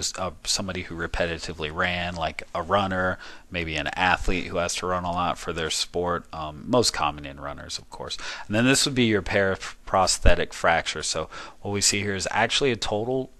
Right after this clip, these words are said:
uh, hip replacement. Notice the thr-,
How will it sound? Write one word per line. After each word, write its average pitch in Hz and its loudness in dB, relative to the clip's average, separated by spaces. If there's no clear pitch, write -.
uh, 92 2
hip - 0
replacement. 98 0
Notice 92 0
the 92 0
thr-, - -6